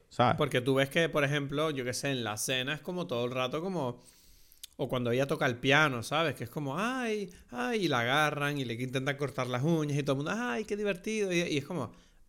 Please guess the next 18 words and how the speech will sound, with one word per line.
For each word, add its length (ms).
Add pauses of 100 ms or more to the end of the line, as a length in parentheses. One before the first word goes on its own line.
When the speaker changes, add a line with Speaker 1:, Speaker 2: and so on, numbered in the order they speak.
Speaker 2:
yo 220
jamás 500
viví 260
una 140
escena 300
familiar 360
así, 400
nunca. 380 (1300)
Speaker 1:
Mm, 240 (380)
no, 320
o 180
sea, 140
a 20
mí 100
no 80
me 80
parece 340
raro, 440